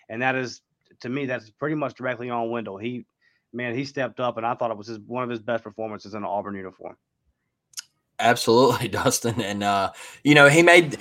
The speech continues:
Speaker 2: he made one of the biggest plays of the game also, in my opinion. Uh, on, on the defensive end, Tennessee inbounded the basketball, uh, and, or, or the, they got a rebound or,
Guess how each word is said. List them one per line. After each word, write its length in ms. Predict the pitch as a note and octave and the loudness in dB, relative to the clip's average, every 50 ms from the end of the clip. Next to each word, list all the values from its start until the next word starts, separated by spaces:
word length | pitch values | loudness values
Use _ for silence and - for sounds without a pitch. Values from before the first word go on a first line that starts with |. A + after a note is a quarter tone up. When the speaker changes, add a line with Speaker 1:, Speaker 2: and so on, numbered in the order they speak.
| - - | -14 -2
Speaker 2:
he 120 | - - A#3+ | 4 4 6
made 220 | B3 A#3 A#3 A3 | 8 8 8 8
one 200 | F3 F3 F3+ F3 | 8 6 6 6
of 80 | E3 C#3+ | 6 6
the 80 | C3+ | 6
biggest 360 | A2+ B2 C3+ B2+ B2+ B2 - - | 6 6 4 4 4 0 2 4
plays 280 | C#3 C3+ C3 C3 B2 | 6 6 6 6 4
of 80 | B2 A2 | 2 2
the 80 | A#2+ | 2
game 340 | G#2+ A#2+ B2 B2+ B2+ B2 A#2+ | 4 4 4 4 4 4 6
also, 400 | A#2+ B2+ C3+ - - B2+ A#2+ A2+ | 8 8 8 8 6 6 6 6
in 80 | A2 A2 | 4 4
my 200 | A2 A2 G#2+ G#2+ | 4 4 4 4
opinion. 420 | G2+ - A#2 A2 A2 G#2+ G#2 - - _ - - _ _ _ - | 2 2 0 -2 0 -2 -4 -6 -10 _ -20 -20 _ _ _ -6
Uh, 260 | - G#2+ G#2 G2+ G2 - - | -2 2 2 2 2 2 0
on, 280 | B2 B2+ C3 B2+ A#2+ | 2 4 4 4 2
on 200 | - B2 C3 C3 B2+ | 4 4 6 6 6
the 80 | B2 | 4
defensive 540 | A2 A2+ C3+ C3+ C3 - C3+ A2+ - A2+ G2+ | 4 4 4 4 4 2 2 2 2 2 2
end, 400 | A2+ B2+ C3+ C3+ B2+ A#2 G#2 - | 2 4 4 4 2 2 -2 -2
Tennessee 540 | - - C#3 C3+ B2+ - - - B2+ A#2+ G#2+ | 0 2 2 4 4 4 2 2 2 2 2
inbounded 480 | A#2+ B2+ B2 A#2+ B2 B2+ B2 B2 A#2 G2 | 2 2 4 4 4 4 4 4 2 2
the 120 | G#2 G2+ | 0 2
basketball, 840 | F2+ G2 G#2+ A#2 B2 B2 - - G#2 G2+ G2+ G2 F#2+ F#2 F2 - _ _ _ _ _ _ _ _ _ _ - | 4 6 6 6 6 4 2 0 0 0 2 2 2 2 0 -4 _ _ _ _ _ _ _ _ _ _ -8
uh, 400 | F2 F#2 F#2 F2+ F2 E2+ D#2 - - - | -6 -4 -4 -4 -4 -4 -6 -8 -8 -4
and, 340 | - G#2+ G#2+ G#2 G2+ G2+ G2 | 0 2 2 4 4 2 2
or, 200 | F#2 - - C3 C3 - - | 2 4 6 6 6 6 6
or 80 | B2 C3 | 4 4
the, 220 | A#2 B2 A#2+ G#2+ - - - _ _ _ _ - _ _ _ | 4 4 0 -2 -4 -12 -20 _ _ _ _ -20 _ _ _
they 140 | - - C#3+ | 2 6 6
got 140 | C#3+ E3 F3 | 8 8 8
a 60 | D3+ | 8
rebound 500 | A#2 G#2 C3 C3 A2+ G#2+ G2+ G2 F#2+ F#2 | 8 10 10 8 10 8 6 4 4 2
or, 100 | F#2 F#2 | 0 0